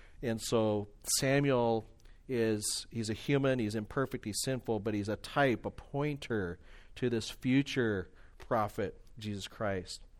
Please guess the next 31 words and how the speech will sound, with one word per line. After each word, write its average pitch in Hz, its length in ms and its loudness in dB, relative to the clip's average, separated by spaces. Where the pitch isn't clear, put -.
Let's - 180 -12
continue 139 400 2
in 127 80 0
the, 107 340 0
the 113 80 -8
chapter. 117 640 0
"Then 165 320 12
a 165 40 10
man 160 300 10
of 156 100 10
God, 151 520 12
<clears throat> - 80 0
uh, 127 580 4
came 190 320 2
to 170 100 4
Eli 127 360 6
and 123 200 2
said 143 520 4
to - 120 -8
him," 110 520 -2
this 139 160 2
is 151 80 4
a 135 60 6
very 147 200 10
interesting 156 360 4
character. 139 480 4
We're, 120 180 0
we're 123 260 -2
given 117 280 2
no 131 180 4
name. 131 460 2